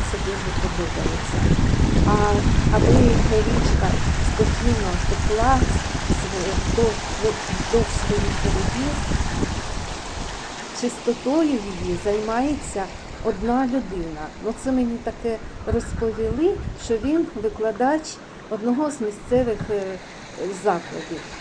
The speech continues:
Він розчищає, е, русло, е, річки від, е, усякої, усяких наносів, усякого сміття, гілок. Я сама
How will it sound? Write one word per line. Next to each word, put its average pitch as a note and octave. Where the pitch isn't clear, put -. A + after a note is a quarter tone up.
Він E4
розчищає, B3+
е, G3
русло, G#3
е, F#3
річки B3
від, C4
е, G#3
усякої, A3+
усяких D4
наносів, B3
усякого B3
сміття, A3+
гілок. G3+
Я G#3+
сама A#3+